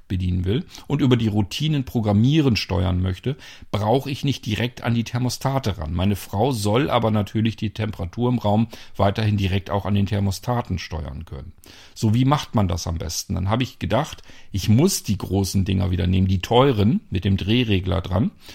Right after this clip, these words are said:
damit meine Frau das vernünftig bedienen kann. Ähm, dann habe ich mich mit ihr unterhalten und sagte, Wieso ist das scheißegal, ob ich jetzt, ähm, weil sie hat sich die kompakten dann angeguckt, ist ja scheißegal, ob ich jetzt auf Plus und Minus drücke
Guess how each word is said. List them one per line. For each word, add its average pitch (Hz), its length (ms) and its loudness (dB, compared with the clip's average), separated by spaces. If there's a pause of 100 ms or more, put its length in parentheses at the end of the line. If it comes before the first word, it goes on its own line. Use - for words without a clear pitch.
(380)
damit 110 320 2
meine 113 180 4
Frau 101 300 0
das 101 120 -2
vernünftig 95 420 2
bedienen 98 420 4
kann. 73 300 -10 (640)
Ähm, 107 280 4
dann 104 80 4
habe 120 100 4
ich 110 80 0
mich 123 160 2
mit 107 160 2
ihr 107 80 2
unterhalten 101 320 2
und 110 60 2
sagte, 101 240 -2
Wieso 92 140 0
ist 87 120 -4
das 87 80 -4
scheißegal, 90 680 -2
ob 90 140 -2
ich 95 140 -4
jetzt, - 340 -6
ähm, 92 440 0 (280)
weil 98 140 4
sie 98 100 0
hat 92 100 -4
sich 92 140 -2
die 95 180 0
kompakten 98 480 -2
dann 87 140 0
angeguckt, 110 240 0
ist - 60 -6
ja 92 60 -2
scheißegal, 98 500 -2
ob 98 100 -2
ich 90 80 -4
jetzt 92 120 -4
auf 92 180 -6
Plus 120 220 2
und 76 120 2
Minus 123 380 4
drücke 135 340 2